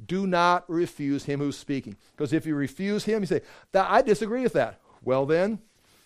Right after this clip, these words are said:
you're done. Because just that, now you're right back to the mountain with fire.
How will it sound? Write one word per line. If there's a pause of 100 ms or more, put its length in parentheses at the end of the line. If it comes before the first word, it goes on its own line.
(140)
you're
done. (1120)
Because
just
that,
now
you're
right
back
to
the
mountain
with
fire.